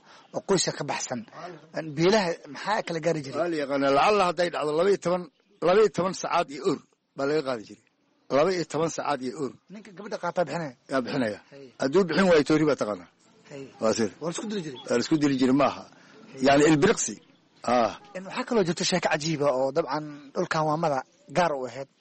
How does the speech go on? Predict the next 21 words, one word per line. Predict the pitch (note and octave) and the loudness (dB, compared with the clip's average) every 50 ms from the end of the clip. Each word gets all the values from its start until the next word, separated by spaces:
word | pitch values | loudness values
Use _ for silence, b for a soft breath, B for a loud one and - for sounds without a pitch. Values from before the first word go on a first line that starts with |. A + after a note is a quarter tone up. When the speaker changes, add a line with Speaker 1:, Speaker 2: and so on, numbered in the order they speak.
| _ | _
Speaker 1:
En, | _ - C#3 C3+ C3+ C3 B2+ | _ -12 -12 -10 -12 -14 -16
Ugaas | _ - C#3+ C#3+ - | _ -6 -4 -4 -4
Cabdiraxmaan | - C#3+ D#3 D3+ D3+ E3 E3 D#3 | -4 -4 -4 -4 -2 -4 -4 -4
oo | C#3+ C3+ | -4 -6
aan | C3+ | -4
rabay | C#3 D3 D3+ | -4 -4 -4
inaan | C#3+ C#3+ C#3 | -6 -4 -6
dul | E3 F#3 D3+ | -6 -6 -6
istaagto. | - - B2+ - - B2+ | -8 -10 -12 -12 -10 -14
Speaker 2:
Hmm. | A2+ G#2+ A2 G#2+ F#2 B B B B B B | -14 -14 -14 -20 -20 B B B B B B
Speaker 1:
En, | - F3 F3 E3+ G3 b b b b b b _ | -4 -4 -4 -4 -8 b b b b b b _
waxaa | D3 - - A#3+ | -2 2 2 2
igu | A#3+ A#3 | 2 2
maqaalaa | G#3+ G3 - - F3+ F3+ F3 F#3 F3+ E3+ D#3 | 0 0 0 0 0 2 2 2 2 0 -2
in | D#3+ E3 E3 | -6 -8 -6
gabadha | D3+ D#3+ F3 G3+ F#3 F3+ F3 | -2 2 2 2 2 2 0
markay | E3+ F3 E3 _ - E3+ D#3+ - _ _ _ | -2 -2 -4 _ -6 -6 -6 -6 _ _ _
la | - E3 D#3 | -2 -2 -2
guursanayo | C3+ C#3+ D#3+ D#3 - - - F#3+ E3 D#3+ D#3 D#3+ D#3+ D#3 - - _ | 0 0 0 2 2 2 2 0 0 0 2 2 2 2 0 -4 _
ka | - G#3+ | 0 2
hor | F#3+ F3+ F#3 E3+ | 4 4 4 2